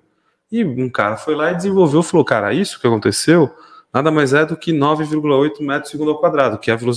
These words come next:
a aceleração da gravidade." Se o cara chegar pra mim e falar assim, "Ó, eu faço isso, você acha que, eh, tá ficando muito bom, tô errado?" Eu falo, "Você não tá errado, só que a gente ainda não tem a explicação correta pro que você faz.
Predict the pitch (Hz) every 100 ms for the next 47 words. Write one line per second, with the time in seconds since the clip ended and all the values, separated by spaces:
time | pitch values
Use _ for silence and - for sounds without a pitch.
0 | 123 120 110 104 - 127 123 135 139 151
1 | 160 147 131 110 - _ _ _ - -
2 | - - _ _ - 165 247 262 220 190
3 | 180 165 160 165 165 - 208 - 190 -
4 | - 208 233 - - - 127 120 139 -
5 | 175 180 233 185 147 156 147 - 233 139
6 | 156 196 135 - 143 120 - 262 - 202
7 | 147 127 113 - 120 135 156 160 180 196
8 | 233 233 143 151 233 - _ _ - -
9 | - - - _ 139 135 - 165 156 -
10 | 175 208 147 160 175 175 175 - 220 165
11 | 135 120 -